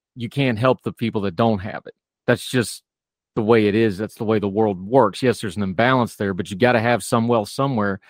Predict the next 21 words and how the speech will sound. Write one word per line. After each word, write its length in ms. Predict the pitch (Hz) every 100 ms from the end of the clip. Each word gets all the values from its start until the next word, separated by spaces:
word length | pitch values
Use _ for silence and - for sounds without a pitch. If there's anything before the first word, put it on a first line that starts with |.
| _ _
to 60 | -
put 160 | 123
wealth 300 | 107 113 117
to 100 | 113
somebody 300 | 95 113 107
who 80 | 101
doesn't 160 | 113 104
have 260 | 107 104
it 80 | 101
and 140 | 95 98
lift 220 | 98 -
them 220 | 98 95
up. 220 | 107 - _ _ _ _ _ -
If 140 | 113
you 100 | 117
start 440 | 190 - 196 131 107
dinkering 380 | 131 139 131 113
around 280 | 110 110
with 140 | 101 -
population 800 | 110 101 107 95 104 98 104 90
growth, 260 | 90 73